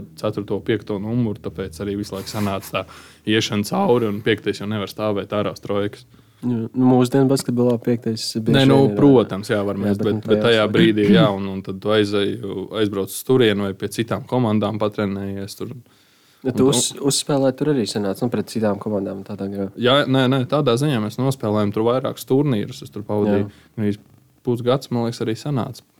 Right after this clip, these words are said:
Speaker 1: Plus mīnus, un, un tad beigās sanāca tā, kad ir, ir Ziemassvētku brīvlaiks, un, un vai nu tu brauc mājās, vai paliec tur. Un, un, un viss, un es, principā, atbraucu mājās un ar Galēms viņam pateicu, ka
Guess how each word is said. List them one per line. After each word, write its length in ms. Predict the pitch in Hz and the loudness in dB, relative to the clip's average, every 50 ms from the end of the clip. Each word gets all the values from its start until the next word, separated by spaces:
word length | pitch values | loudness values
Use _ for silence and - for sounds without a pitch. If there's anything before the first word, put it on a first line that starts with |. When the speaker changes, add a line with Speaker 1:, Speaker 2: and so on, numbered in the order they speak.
| _ _ _ _ _ _ _ _ _ _ _ _ _ _ - | _ _ _ _ _ _ _ _ _ _ _ _ _ _ -2
Speaker 1:
Plus 200 | 107 104 - - | 0 0 0 2
mīnus, 380 | 110 107 107 110 107 - - 110 | 0 2 2 2 0 0 0 0
un, 140 | 107 110 107 | 0 2 2
un 80 | 107 | 0
tad 160 | 104 104 110 120 | 0 2 2 4
beigās 320 | 123 127 123 120 117 - | 4 4 4 2 2 2
sanāca 320 | - 127 120 110 107 - | 0 2 2 2 0 0
tā, 140 | - 131 123 110 - | 0 0 0 2 0
kad 160 | 107 101 101 | -2 -2 0
ir, 160 | 101 101 - - - _ _ _ _ _ _ - | 0 0 0 -2 -14 _ _ _ _ _ _ -4
ir 160 | 120 107 104 | -2 0 2
Ziemassvētku 560 | 113 127 123 113 104 - 110 104 98 - - - 131 | 4 4 4 2 2 2 0 0 0 -2 0 4 6
brīvlaiks, 600 | 135 147 156 151 139 127 113 - - - - - _ - - - _ _ _ _ _ _ _ _ _ _ _ _ - | 6 8 8 8 6 6 4 2 -2 -8 -10 -12 _ -20 -20 -20 _ _ _ _ _ _ _ _ _ _ _ _ -4
un, 300 | 107 104 104 104 101 101 104 | 0 0 2 2 2 2 2
un 160 | 104 104 104 104 110 | 2 2 2 2 2
vai 80 | 113 110 | 2 2
nu 80 | 104 | 0
tu 80 | 110 104 | 0 0
brauc 240 | 113 110 107 - - | 0 0 0 0 0
mājās, 400 | 123 123 135 131 117 110 - - | 2 2 2 2 2 0 0 -2
vai 80 | 104 | -4
paliec 320 | - - 107 107 101 98 - - | -2 0 2 2 2 0 -2 0
tur. 240 | - 139 135 139 - _ _ _ _ _ _ _ _ _ _ _ - | 2 2 2 2 -2 _ _ _ _ _ _ _ _ _ _ _ -6
Un, 260 | 113 107 104 104 104 | -4 -2 0 0 0
un, 140 | 98 98 98 | 0 0 -2
un 160 | 101 98 98 | -2 -2 -2
viss, 280 | 101 101 104 - - - | -2 -4 -4 -6 -8 -10
un 140 | 98 95 98 | -10 -10 -10
es, 140 | 95 - - | -10 -12 -14
principā, 420 | _ - 98 98 104 - 101 101 | _ -8 -8 -8 -6 -4 -4 -4
atbraucu 300 | 98 98 92 92 - - | -4 -4 -6 -8 -8 -8
mājās 360 | 104 101 104 101 98 98 - | -6 -4 -4 -4 -4 -6 -8
un 120 | 98 98 95 | -8 -8 -8
ar 260 | 87 87 92 98 101 | -10 -10 -12 -12 -12
Galēms 440 | 98 - 101 98 104 107 123 - - | -10 -8 -8 -8 -8 -10 -12 -10 -10
viņam 180 | 92 95 101 110 | -10 -8 -8 -8
pateicu, 360 | 107 98 95 - - - | -10 -10 -8 -10 -12 -12
ka 60 | - | -14